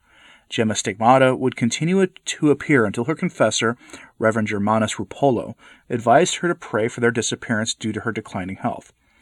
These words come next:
Through her prayers, the phenomenon ceased, but the white marks remained on her skin until her death.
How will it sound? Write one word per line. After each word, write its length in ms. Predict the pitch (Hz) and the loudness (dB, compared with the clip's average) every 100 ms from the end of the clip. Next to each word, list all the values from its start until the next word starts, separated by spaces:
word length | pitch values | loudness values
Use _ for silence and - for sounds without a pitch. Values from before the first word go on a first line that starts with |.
| _ _ _ _ _ _ _ | _ _ _ _ _ _ _
Through 160 | - 151 | 0 2
her 140 | 123 | 2
prayers, 420 | 117 - 107 98 110 | -2 2 2 2 -2
the 80 | |
phenomenon 520 | - 123 117 117 98 98 | -2 2 4 4 0 -4
ceased, 480 | - 151 110 110 | -2 0 0 0
but 100 | - | -6
the 80 | 107 | -6
white 240 | 104 110 107 | -2 0 0
marks 280 | 107 110 | -2 -2
remained 320 | 117 107 113 123 | -2 0 0 0
on 80 | |
her 140 | 110 123 | -2 -4
skin 360 | - - 98 | -4 -6 -6
until 240 | 104 - 98 | -8 -10 -10
her 140 | 98 | -10
death. 380 | 95 104 71 - | -8 -8 -10 -18